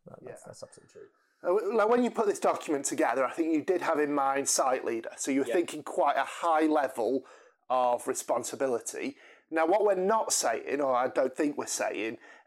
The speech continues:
Speaker 2: is that the same criteria to the same extent,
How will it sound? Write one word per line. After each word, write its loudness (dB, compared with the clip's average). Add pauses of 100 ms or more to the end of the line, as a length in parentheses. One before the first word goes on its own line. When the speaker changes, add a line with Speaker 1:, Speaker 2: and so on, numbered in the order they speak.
Speaker 2:
is 0
that 0 (280)
the -2
same 2 (120)
criteria 0
to -8
the -10
same 0
extent, -4